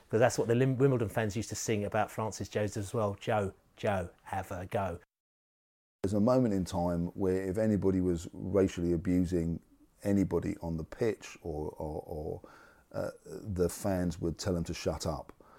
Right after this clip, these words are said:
Speaker 2: And I can't remember when that happened. I, I, uh, I, that, maybe that's the nineties, maybe that's more recently than that. A-, and I think that terrace culture just shifted then. And I think it's also around about the same time that some of the, you know, the nasty elements we were talking about earlier, you know, so that,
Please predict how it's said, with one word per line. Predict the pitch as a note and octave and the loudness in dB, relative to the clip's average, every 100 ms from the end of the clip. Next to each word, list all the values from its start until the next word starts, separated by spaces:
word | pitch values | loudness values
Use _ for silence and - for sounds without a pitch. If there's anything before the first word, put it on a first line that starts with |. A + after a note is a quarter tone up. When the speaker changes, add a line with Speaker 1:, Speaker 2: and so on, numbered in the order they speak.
| - - E3+ | -20 -20 -8
Speaker 2:
And | D#3+ G#2 - | -4 0 6
I | B2 | 8
can't | C#3 D3 B2 | 8 6 6
remember | A#2+ A#2 | 8 8
when | G2+ A2+ A#2 A2 | 8 8 10 8
that | G#2 G#2+ | 6 2
happened. | G#2+ - D#2 C2+ - _ - - - G#2 | -2 0 -4 -6 -16 _ -20 -20 -4 4
I, | A#2 | 6
I, | A2+ A2 G#2+ | 6 6 6
uh, | G#2+ B2 - | 6 4 4
I, | A2 G#2+ | 6 6
that, | G#2 G#2+ - C3+ B2 G#2+ | 6 4 2 -2 0 6
maybe | A#2 C3 C3 | 10 10 10
that's | B2 | 6
the | A#2+ | 6
nineties, | A#2 B2+ B2+ A#2+ C3 A#2+ A#2 | 6 6 6 6 6 6 6
maybe | A2 G#2 G#2 | 4 2 4
that's | G2+ F#2+ G2 | 2 2 4
more | A#2 B2+ B2+ | 8 8 10
recently | B2 - A#2+ A2+ | 8 4 0 2
than | A2 A2 | 2 4
that. | A2 G#2+ F#2+ - - _ _ _ _ - | 4 2 -2 -10 -20 _ _ _ _ 8
A-, | D3 E3+ | 10 12
and | E3 | 10
I | G3 G#3+ | 12 10
think | G3 E3 | 8 6
that | C#3+ | 6
terrace | C3+ C#3 C3+ | 10 10 10
culture | - C3 B2+ B2 | 8 4 6 6
just | B2 B2+ - - | 8 8 6 -6
shifted | - - D3+ - - F2 - | -2 8 10 10 6 2 4
then. | E2 D#2+ F#2+ | 2 2 2
And | C#3 D3 | 6 6
I | |
think | C4+ C4+ | 6 4
it's | G#3 G3 | 6 6
also | G3+ F#3 E3+ | 6 10 10
around | D3 C#3+ | 10 8
about | C#3 C#3 | 6 6
the | B2 | 4
same | C#3 B2+ C3 | 0 -2 0
time | C3 B2 | 2 2
that | B2 B2+ | 2 0
some | C#3+ | 2
of | A#2+ | 6
the, | A#2 B2+ C3 | 6 6 4
you | |
know, | B2+ | 4
the | F#2+ G2 | 4 4
nasty | A2+ A2+ G2 | 2 2 2
elements | F2 F2+ F2 | 2 0 -2
we | F2+ | -4
were | |
talking | - G2+ - | -2 -4 -4
about | F#2 F2 G2 | -4 -2 0
earlier, | G#2+ F2+ D#2 | 2 2 2
you | F2+ G2 | 0 -2
know, | F2+ | -4
so | G#2+ | -4
that, | F#2 | -4